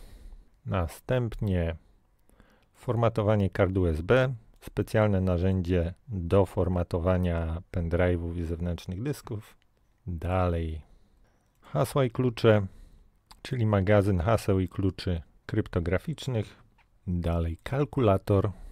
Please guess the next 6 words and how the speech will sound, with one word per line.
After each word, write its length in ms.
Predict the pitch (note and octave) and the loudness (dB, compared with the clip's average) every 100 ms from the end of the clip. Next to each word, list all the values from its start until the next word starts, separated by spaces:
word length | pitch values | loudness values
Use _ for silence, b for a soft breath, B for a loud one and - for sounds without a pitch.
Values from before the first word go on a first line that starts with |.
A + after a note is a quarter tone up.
| b b b b _ _ - | b b b b _ _ -20
który 680 | - - _ - D#3 C3+ B2 | -20 -20 _ -4 0 2 2
możemy 420 | G#2+ F#2+ A2 G2 | 2 2 2 2
obsługiwać 720 | F#2+ - G#2 F#2 F#2 F2+ E2+ | 0 -2 -4 -2 2 2 0
w 80 | - | -8
trybie 360 | - F2+ E2+ | -4 -2 0
prostym, 800 | - C#3+ D3 - - A#2+ G#2+ G2+ | 0 2 2 0 -2 2 2 0